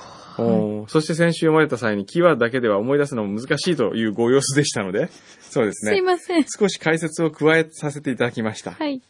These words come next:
Speaker 2: えー、配信第五十一回の世界に一本しかない時計や、配信第八十二回の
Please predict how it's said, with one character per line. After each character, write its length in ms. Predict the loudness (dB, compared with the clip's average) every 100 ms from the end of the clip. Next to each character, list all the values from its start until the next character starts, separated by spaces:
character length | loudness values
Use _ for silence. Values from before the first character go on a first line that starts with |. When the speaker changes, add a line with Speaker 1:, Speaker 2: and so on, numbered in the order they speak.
| _ _ _ -14 -14 _ -2
Speaker 2:
え 240 | 0 0
ー、 20 |
配 200 | 0 -2
信 280 | -2 -4 0
第 220 | 2 2 2
五 140 | 0
十 240 | 2 0
一 120 | 0 -2
回 200 | -2 0
の 220 | -4 -6 _ _ _
世 160 | 0 2
界 240 | 2 0
に 160 | 0 -2
一 60 | -4
本 280 | _ -4
し 100 | -4
か 100 | -6
な 100 | -6
い 80 | -6
時 200 | -8 -6
計 120 | -4 -4
や、 200 | -4 -8 _ _ _ _ _ _
配 220 | 0 0
信 220 | 0 0
第 240 | 2 0
八 300 | -2 -8 -6
十 140 | 0 0
二 120 | 0
回 200 | 0 0
の 220 | -2 -8